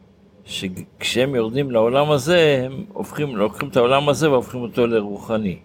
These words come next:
הגשמי לרוחני. בספר המצוות, לומדים היום את המצווה הריש כ"ג,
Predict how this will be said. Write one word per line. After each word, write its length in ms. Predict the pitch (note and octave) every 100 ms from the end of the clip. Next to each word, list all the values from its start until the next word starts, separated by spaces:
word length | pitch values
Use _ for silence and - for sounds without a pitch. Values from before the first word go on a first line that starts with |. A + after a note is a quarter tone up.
| _ - - - -
הגשמי 440 | F#2+ G#2 - D3+
לרוחני. 520 | C3+ G2+ G2 - F#2+ D#2+ - - - - - - - - - - -
בספר 540 | G#2 - D#3+ - C#3
המצוות, 720 | A#2+ A#2 G#2+ - A#2 B2+ E3 - - - - - _ - - - _ _ _ -
לומדים 380 | G2 G#2 C3+ B2
היום 340 | B2 C#3 C3+
את 160 | A#2+ A#2+
המצווה 1300 | A2 G#2+ G#2 G2 - - A2+ A2 - - C3 C#3+ A#2 G2 - _ _ _ _ _ _ _ _ _ _
הריש 540 | G2 G2+ C3 D3+ C3 -
כ"ג, 440 | A#2 A2 G2 G#2+